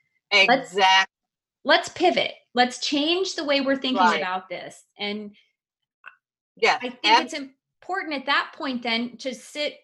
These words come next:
Speaker 1: and sit with prayer, right? And just
Speaker 2: Absolutely. Yes, absolutely. And be open, open, open, open. God will lead you to people, it, but you have to be willing to ask.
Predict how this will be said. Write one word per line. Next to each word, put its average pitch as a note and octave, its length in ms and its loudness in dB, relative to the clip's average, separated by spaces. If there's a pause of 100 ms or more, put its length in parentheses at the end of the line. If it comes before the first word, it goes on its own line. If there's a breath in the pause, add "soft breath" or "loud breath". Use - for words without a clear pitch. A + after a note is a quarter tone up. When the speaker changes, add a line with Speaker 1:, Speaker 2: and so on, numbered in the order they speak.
(160)
Speaker 1:
and A3+ 520 -8
sit - 280 -8
with B3 180 -6
prayer, E4 420 -2
right? G#3+ 400 -2
And A#3 140 0
just A#3 300 -4 (200)
Speaker 2:
Absolutely. - 1040 -4 (280)
Yes, E3 220 -2 (140)
absolutely. F#3+ 680 -2
And A3+ 420 4 (380 soft breath)
be A#3 320 4
open, A#3 540 4 (100)
open, B3 460 4
open, A3 340 0
open. G3+ 420 0
God F#3 280 2
will G#3 140 0
lead G3+ 260 -2
you G3+ 180 -6
to F#3 120 -16 (100)
people, G#3+ 640 -8
it, - 100 -2 (160)
but D#3+ 160 -4
you F#3 60 -2
have E3+ 100 0
to - 80 -20
be G3+ 80 -4
willing A#3 560 6
to A3 360 0 (340)
ask. - 500 4